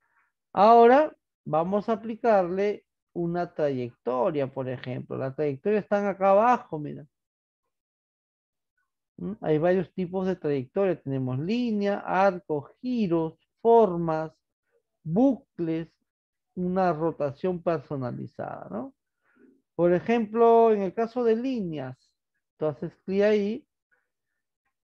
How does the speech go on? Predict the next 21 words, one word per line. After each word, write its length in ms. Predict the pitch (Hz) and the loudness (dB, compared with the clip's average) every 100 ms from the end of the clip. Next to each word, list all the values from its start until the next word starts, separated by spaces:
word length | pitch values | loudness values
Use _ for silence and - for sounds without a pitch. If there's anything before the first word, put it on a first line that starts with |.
| _ _ | _ _
y 200 | - 156 | -10 -4
acá, 640 | 156 151 - 180 190 202 - _ - | -2 -2 0 4 4 4 -4 _ -4
eh, 640 | 156 151 147 147 139 - | -2 0 0 -2 -4 -8
en 340 | 151 151 151 143 | -8 -6 -6 -4
op-, 180 | 139 - | -6 -8
opciones 540 | 147 127 - 185 190 190 | -12 -10 -4 -2 -2 -2
de 100 | 196 | -4
efectos, 560 | - 226 170 - 185 | 0 0 0 -2 -4
mira, 220 | 175 170 | -2 -2
ahí 100 | 185 | -2
está 380 | 165 - 156 160 _ _ _ _ _ _ _ _ _ - | -2 -4 -6 -8 _ _ _ _ _ _ _ _ _ -2
por 160 | 156 | 0
dónde 260 | 160 170 170 | 2 0 -2
quieres 300 | 180 170 151 | -2 -2 -2
que 100 | 156 | -10
se 160 | - 151 | -6 -6
mueva, 320 | 147 131 147 | -4 -4 -6
¿no? 220 | 214 269 _ _ - | -8 -12 _ _ -14
Así. 340 | 123 127 120 _ _ _ _ _ _ _ _ _ _ _ _ _ _ _ _ _ _ _ _ | -10 -10 -10 _ _ _ _ _ _ _ _ _ _ _ _ _ _ _ _ _ _ _ _
Acá 340 | 143 131 135 135 | -10 -6 -6 -6
también, 800 | 135 147 180 202 196 196 196 | -6 -4 -2 0 0 -2 -6